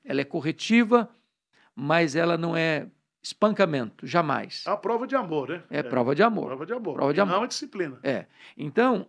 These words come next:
Speaker 1: é, os pais provocam os filhos a ele quando eles são, é, é, violentam a personalidade de uma criança, por exemplo, com agressividade. Agora,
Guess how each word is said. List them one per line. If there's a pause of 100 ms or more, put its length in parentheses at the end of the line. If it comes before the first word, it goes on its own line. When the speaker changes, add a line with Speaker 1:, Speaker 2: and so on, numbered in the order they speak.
Speaker 1:
é,
os
pais
provocam
os
filhos
a
ele
quando
eles
são, (560)
é,
é,
violentam
a
personalidade
de
uma
criança,
por
exemplo,
com
agressividade. (1300)
Agora,